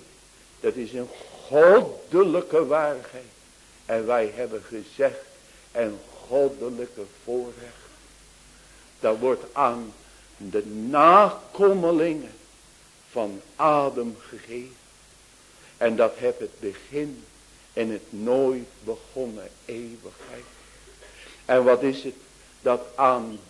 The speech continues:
die mens, die volk zou gegeven worden? Wel, dit, zo is er dan geen verdoemenis. Juist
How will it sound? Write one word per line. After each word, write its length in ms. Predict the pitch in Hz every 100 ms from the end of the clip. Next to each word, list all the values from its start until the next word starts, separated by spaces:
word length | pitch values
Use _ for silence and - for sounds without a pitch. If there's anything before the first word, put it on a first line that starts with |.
| -
die 340 | 135 175 196 139
mens, 600 | 170 170 147 127 - - 127
die 320 | 135 160 -
volk 400 | - 156 135 123 - -
zou 240 | 147 135 113
gegeven 560 | - 104 135 135 131 139
worden? 220 | 117 120 - - - - - - -
Wel, 400 | 120 117 110 101 - - - 98
dit, 220 | 139 151 - - - - - - -
zo 360 | - - 117
is 280 | 123 135 -
er 120 | 117 101
dan 200 | - 113 117 104 - - - - - - -
geen 500 | 117 143 160 160 139 -
verdoemenis. 600 | 135 123 - 123 127 120 107 - - - - _ _ _ _ _ - - - - -
Juist 680 | 95 95 131 170 190 -